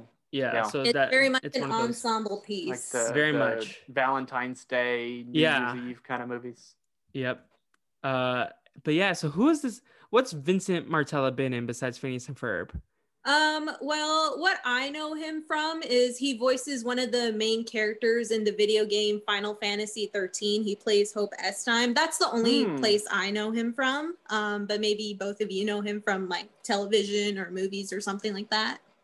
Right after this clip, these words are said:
Speaker 1: Um,
Speaker 2: Uh,
Speaker 1: go ahead.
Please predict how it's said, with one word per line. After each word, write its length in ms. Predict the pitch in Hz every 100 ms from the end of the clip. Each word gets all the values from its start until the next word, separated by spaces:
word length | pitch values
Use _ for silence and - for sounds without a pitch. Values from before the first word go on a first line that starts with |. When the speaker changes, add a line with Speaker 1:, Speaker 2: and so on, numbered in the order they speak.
| _ _ _ _
Speaker 1:
Um, 280 | 151 147 143 170
Speaker 2:
Uh, 180 | 170 - - _ _ _ _ _ _ _ _ _ _ _ -
Speaker 1:
go 120 | 156 139
ahead. 300 | 127 113